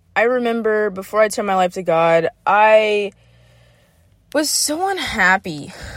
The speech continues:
Like, I was just dreading my life. And I was so thankful for the people in my life.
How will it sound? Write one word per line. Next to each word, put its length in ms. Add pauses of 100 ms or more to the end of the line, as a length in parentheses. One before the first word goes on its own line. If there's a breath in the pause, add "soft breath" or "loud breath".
(200 loud breath)
Like, 320
I 120
was 220
just 300 (1400 soft breath)
dreading 800 (1080)
my 160
life. 720 (1000)
And 100
I 60
was 140
so 200
thankful 460
for 120
the 80
people 320
in 80
my 120
life. 440